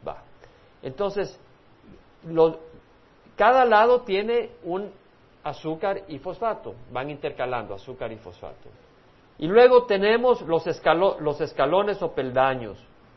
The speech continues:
Entonces tenemos los peldaños. Ahora, hay cuatro componentes de los peldaños. Adenina, timina, citosina y guanina. Entonces, la A es la adenina, la T la timina, la C la citosina y la G la guanina.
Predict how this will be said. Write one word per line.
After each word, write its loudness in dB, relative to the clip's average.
Entonces -8
tenemos -2
los -2
peldaños. -4
Ahora, -2
hay -4
cuatro -2
componentes -6
de -6
los -8
peldaños. -8
Adenina, -4
timina, -2
citosina -2
y -6
guanina. 0
Entonces, -8
la 4
A -10
es -6
la 0
adenina, -4
la -6
T 0
la -2
timina, -8
la -6
C -6
la -4
citosina -10
y -6
la -6
G -8
la -6
guanina. -10